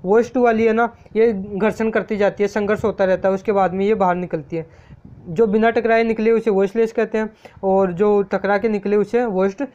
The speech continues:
साउंड कहते हैं। वॉइस्ड साउंड, उम, सोलह होते हैं। ये जो वॉइस्ड साउंड जो होते हैं वो ये नौ, नौ तो होते हैं वॉइसलेस और वॉइस्ड साउंड कितने होते हैं? पन्द्रह।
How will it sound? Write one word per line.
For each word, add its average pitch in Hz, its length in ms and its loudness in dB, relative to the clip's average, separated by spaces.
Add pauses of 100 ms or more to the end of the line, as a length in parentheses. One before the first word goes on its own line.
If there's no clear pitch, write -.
(200)
साउंड 185 220 0
कहते 156 240 -4
हैं। 147 80 -10 (260)
वॉइस्ड 226 260 2
साउंड, 226 540 0 (340)
उम, 202 140 -6 (300)
सोलह 220 340 0
होते 226 280 2
हैं। 226 320 -2
ये 208 280 2
जो 175 280 -2 (580)
वॉइस्ड 214 260 0
साउंड 220 240 2
जो 226 100 4
होते 202 220 0
हैं 220 200 -2 (280)
वो 208 400 2 (160)
ये 214 160 2
नौ, 220 320 2
नौ 220 240 2
तो 220 120 0
होते 226 200 2
हैं 214 60 4
वॉइसलेस 247 460 2 (280)
और 196 100 2
वॉइस्ड 226 240 2
साउंड 226 240 0
कितने 226 220 0
होते 214 220 0
हैं? 277 140 -4 (220)
पन्द्रह। 208 360 2